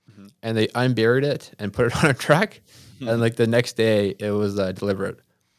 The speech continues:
Speaker 1: Wow.
Speaker 2: And just from being a little bit assertive and saying, like, "This is definitely essential."
Speaker 1: Yeah.
Speaker 2: And we don't have two weeks to wait for a bunch of, uh,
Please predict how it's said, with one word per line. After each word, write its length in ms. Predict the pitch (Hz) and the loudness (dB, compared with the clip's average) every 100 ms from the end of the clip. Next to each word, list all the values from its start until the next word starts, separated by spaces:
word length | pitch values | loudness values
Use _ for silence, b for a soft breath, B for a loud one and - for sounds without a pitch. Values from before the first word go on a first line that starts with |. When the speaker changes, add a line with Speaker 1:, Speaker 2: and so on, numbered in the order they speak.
| _ _ _ _ | _ _ _ _
Speaker 1:
Wow. 260 | 90 85 85 | -2 0 0
Speaker 2:
And 160 | 95 104 | -2 -2
just 220 | 110 - | -4 -2
from 240 | 117 107 | 0 0
being 340 | 104 107 110 104 | 0 0 0 -4
a 80 | 101 | -4
little 180 | 107 | -2
bit 100 | 107 | 0
assertive 400 | 104 98 113 117 131 | -2 -2 0 0 0
and 80 | 120 | -2
saying, 140 | 98 | -4
like, 180 | 98 95 _ - | -6 -10 _ -10
"This 160 | 113 120 | -8 -4
is 60 | |
definitely 300 | 117 127 151 | 0 0 2
essential." 680 | 147 180 180 143 127 120 - _ | 2 2 2 4 2 2 -4 _
Speaker 1:
Yeah. 240 | 95 92 82 | -2 0 2
Speaker 2:
And 120 | 104 | 0
we 60 | |
don't 140 | 110 120 | 0 2
have 340 | 123 120 113 123 | 4 4 2 -6
two 180 | - 131 | -4 -2
weeks 320 | 127 127 123 - | 0 0 -4 -6
to 160 | 110 | -2
wait 320 | 107 110 113 | 0 0 0
for 240 | - - 113 | -8 -4 -4
a 40 | |
bunch 340 | 104 107 113 - | -2 -4 -4 -4
of, 200 | 107 104 | -4 -4
uh, 300 | 101 92 | -4 -4